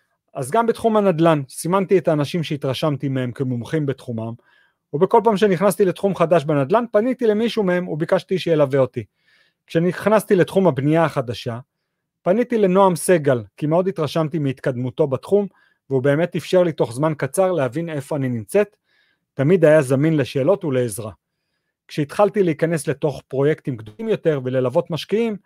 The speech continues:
פניתי לדסי וניר לייבל, שעליהם שמתי עין די בהתחלה. הם מצאו חן בעיניי בצניעות ובמקצועיות שלהם,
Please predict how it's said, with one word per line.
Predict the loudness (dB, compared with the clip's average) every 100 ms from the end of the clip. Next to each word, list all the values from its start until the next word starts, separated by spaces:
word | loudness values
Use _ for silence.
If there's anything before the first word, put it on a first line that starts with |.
| _ _ _ _
פניתי | -2 0 2 2
לדסי | 4 2 2 0
וניר | 2 4 4 4
לייבל, | 4 2 0 -4 -10 _ _ _ _ _ _
שעליהם | -6 0 2 2 2 0
שמתי | -4 -2 2
עין | 4 2 0 -2
די | -2 0
בהתחלה. | 2 0 0 -4 -6 -8 _
הם | -6
מצאו | -4 -2 -2
חן | 0 0 4
בעיניי | 4 2 -2
בצניעות | -4 -8 -6 -2 0 0
ובמקצועיות | -2 -4 -4 -6 -4 -2 -4
שלהם, | -6 -10 -10